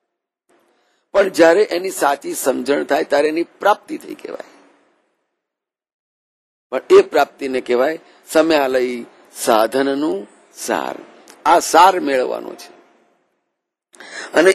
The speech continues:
એ સારને આપણા પોતાના સાક્ષાત્કાર સ્વરૂપે, અન્ય નહીં, કોઈ સ-,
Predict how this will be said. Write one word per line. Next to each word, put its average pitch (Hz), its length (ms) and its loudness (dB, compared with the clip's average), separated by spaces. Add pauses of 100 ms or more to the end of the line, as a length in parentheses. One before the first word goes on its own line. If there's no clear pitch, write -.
(100)
એ 196 140 10
સારને 175 720 0 (420)
આપણા 160 380 2
પોતાના 147 720 -4 (1300)
સાક્ષાત્કાર 156 840 0
સ્વરૂપે, 110 440 -12 (1160)
અન્ય 180 260 2
નહીં, 156 280 -6 (1400)
કોઈ 170 400 2
સ-, - 300 -10